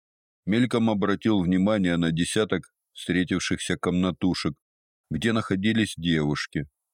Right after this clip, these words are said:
почти все беременные. Некоторые поднимали головы,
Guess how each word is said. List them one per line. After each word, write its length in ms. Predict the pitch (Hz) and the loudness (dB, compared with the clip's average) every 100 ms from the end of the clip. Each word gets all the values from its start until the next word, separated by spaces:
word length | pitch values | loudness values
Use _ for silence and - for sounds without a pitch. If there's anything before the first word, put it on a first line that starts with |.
| _ | _
почти 360 | - 82 - 123 | -6 -4 -2 -2
все 220 | 117 101 | 0 0
беременные. 760 | 95 101 92 80 80 80 80 78 - _ _ _ _ _ | 0 2 2 2 0 0 0 -4 -10 _ _ _ _ _
Некоторые 520 | - 98 92 95 98 95 | -2 -2 0 0 0 0
поднимали 560 | - 87 95 92 82 | 0 0 2 2 2
головы, 460 | 80 104 117 98 78 | 0 0 0 0 -2